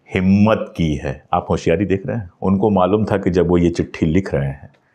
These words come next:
जब वो अपनी स्वामी भक्ति प्रदर्शित कर रहे हैं, तो इसके पीछे एक ही उद्देश्य है, अपनी रिहाई। वो ये भी जानते थे कि अंग्रेज भी इस बात को अच्छी तरह से समझ रहे हैं, तो इसे पॉलिश करने के लिए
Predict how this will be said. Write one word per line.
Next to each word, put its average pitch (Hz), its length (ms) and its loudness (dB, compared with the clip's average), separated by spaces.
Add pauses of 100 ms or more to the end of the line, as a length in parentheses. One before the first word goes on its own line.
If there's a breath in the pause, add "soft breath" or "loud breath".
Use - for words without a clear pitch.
(580)
जब 92 180 0
वो 101 160 4
अपनी 92 200 2
स्वामी 92 340 0
भक्ति 85 300 -4
प्रदर्शित 82 480 0
कर 82 100 2
रहे 85 200 0
हैं, 101 100 -2
तो 104 120 2
इसके 95 200 -2
पीछे - 460 -2
एक 87 180 2 (100)
ही 117 60 4
उद्देश्य 78 580 0
है, 82 120 -6 (800)
अपनी 92 380 0
रिहाई। 67 380 -6 (320 soft breath)
वो 127 100 2
ये 143 160 4
भी 170 140 4
जानते 151 340 4
थे 147 120 2
कि 143 80 2
अंग्रेज 123 440 2
भी 127 100 4
इस 107 80 0
बात 107 320 2
को 113 60 4
अच्छी 104 240 0
तरह 95 200 2
से 101 120 -2
समझ 85 360 -2
रहे 73 160 -2
हैं, 78 240 -14 (200)
तो 101 120 2
इसे 95 180 0
पॉलिश 123 500 0
करने 82 400 0
के 76 140 -4
लिए 76 200 0